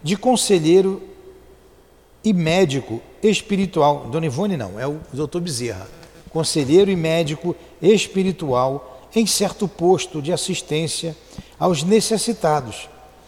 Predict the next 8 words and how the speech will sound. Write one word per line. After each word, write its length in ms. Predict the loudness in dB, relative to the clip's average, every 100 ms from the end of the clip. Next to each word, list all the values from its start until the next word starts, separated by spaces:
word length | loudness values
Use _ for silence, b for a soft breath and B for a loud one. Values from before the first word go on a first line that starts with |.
| B B 0
para 160 | 4
receituário 880 | 6 6 4 0 -2 0 4 4 4
e 40 | 0
beneficências 960 | 2 0 -2 -4 -2 -2 -2 -4 -6
físicas, 920 | -8 -2 2 2 2 -4 -8 -8 -10 b b b
morais 840 | 0 4 6 6 4 0 -6 -10 B B
e 120 | 2
espirituais, 1080 | 4 4 0 0 0 0 0 0 -2 -8 -14